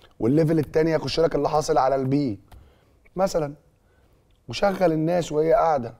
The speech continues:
انت راجل النهارده بتدفع فلوس للناس دي، كويسه، كويسه، استفيد منهم. وعلى فكره اللي انا بقى عايز اقوله لكم، المفاجاه اللي ممكن لما المسؤولين، يعني لو سامعين كلامي وهيطلبوا من الناس دي،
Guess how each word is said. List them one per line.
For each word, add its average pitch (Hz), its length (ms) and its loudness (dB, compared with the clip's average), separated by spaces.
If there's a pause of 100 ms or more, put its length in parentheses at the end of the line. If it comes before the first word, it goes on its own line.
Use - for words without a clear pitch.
انت 113 120 -8
راجل 147 180 0
النهارده 139 360 -2
بتدفع 143 260 -2
فلوس 127 320 -6
للناس 135 240 -2
دي، 143 200 -4 (420)
كويسه، 185 480 -4 (1120)
كويسه، 160 480 0 (1160)
استفيد - 340 -8
منهم. 127 360 -8 (640)
وعلى 90 140 -2
فكره - 260 -10 (340)
اللي 104 100 -6
انا 117 80 -4
بقى 113 120 2
عايز 110 180 0
اقوله 98 220 -4
لكم، - 160 -14 (680)
المفاجاه 113 360 -4
اللي 107 120 -2
ممكن 117 260 -6
لما 101 160 -6
المسؤولين، 110 500 -6 (600)
يعني 73 240 -10
لو 80 120 -8
سامعين 107 440 -6
كلامي 113 360 -6
وهيطلبوا 101 540 -4
من 113 60 -4
الناس 107 280 -6
دي، 92 180 -8